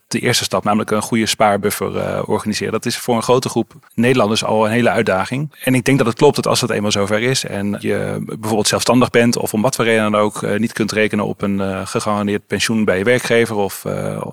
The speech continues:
of om wat voor reden dan ook, eh, vermogen zou moeten opbouwen, dat, eh, beleggen dan een goed idee kan zijn. Dan moet het inderdaad, eh, het liefst zo, zo veilig mogelijk. Eh, en daar moeten mensen inderdaad bij geholpen worden. Wat we zien is dat er dus een, een groep is,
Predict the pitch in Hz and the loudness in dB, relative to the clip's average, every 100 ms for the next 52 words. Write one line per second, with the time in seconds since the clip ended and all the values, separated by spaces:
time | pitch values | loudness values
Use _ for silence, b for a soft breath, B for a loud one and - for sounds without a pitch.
0 | - 50 - - - 117 113 107 101 104 | -12 -12 -12 -12 -6 -6 -2 0 2 0
1 | - B B B B B _ - 101 - | -2 B B B B B _ -10 -8 -2
2 | 110 110 131 113 101 101 101 - 98 95 | 2 4 4 4 2 2 0 0 0 0
3 | 101 101 - 92 110 110 98 95 - 120 | 0 -2 -4 -6 -4 -2 -4 -4 -4 -4
4 | 101 101 107 113 127 123 98 98 - 101 | -2 -2 -2 0 0 0 0 -2 -4 -6
5 | 98 95 - - 104 101 120 - 101 107 | -6 -6 -10 -10 -8 -2 -2 0 0 -2
6 | - 107 113 107 101 107 110 131 143 B | 0 0 2 2 2 0 0 -2 -10 B
7 | B _ 104 101 104 117 110 110 104 104 | B _ -2 0 0 2 0 0 -2 -2
8 | - 101 101 101 - 104 117 - 90 92 | -4 -6 -4 -4 -2 -4 -2 -4 -6 -6
9 | 117 - - 131 127 175 135 143 127 120 | -8 -10 -6 -2 0 2 2 0 0 -2
10 | 117 123 120 - 139 143 127 185 | -2 -4 -6 -6 -2 -2 0 -2